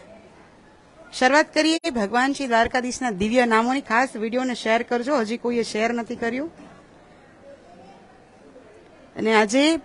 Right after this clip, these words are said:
વિષ્ણુ સહસ્ત્રના બાવીસમા શ્લોક પર છીએ. અજ દુર્મશણ શાસ્ત્રા વિશુદ્ધાત્મા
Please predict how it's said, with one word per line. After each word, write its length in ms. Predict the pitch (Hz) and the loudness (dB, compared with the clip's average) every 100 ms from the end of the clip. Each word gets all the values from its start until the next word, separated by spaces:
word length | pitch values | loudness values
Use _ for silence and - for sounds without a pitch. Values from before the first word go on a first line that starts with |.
| - - 202 | -10 -18 -6
વિષ્ણુ 240 | 262 349 | -2 0
સહસ્ત્રના 400 | 320 320 311 294 | -2 0 2 4
બાવીસમા 440 | 220 214 262 277 269 | 8 8 6 0 2
શ્લોક 260 | 254 262 | 4 4
પર 140 | - 269 | 4 0
છીએ. 320 | 277 302 381 - - - - - - | 0 -4 -4 -8 -20 -20 -20 -20 2
અજ 240 | 220 208 294 | 2 6 4
દુર્મશણ 720 | 240 269 269 277 277 269 285 | 6 4 6 4 2 2 2
શાસ્ત્રા 560 | - 240 240 - 294 | 2 2 2 0 -2
વિશુદ્ધાત્મા 1000 | 359 233 226 294 294 - 233 - 254 330 | 0 -2 -2 -2 0 4 4 2 -2 -2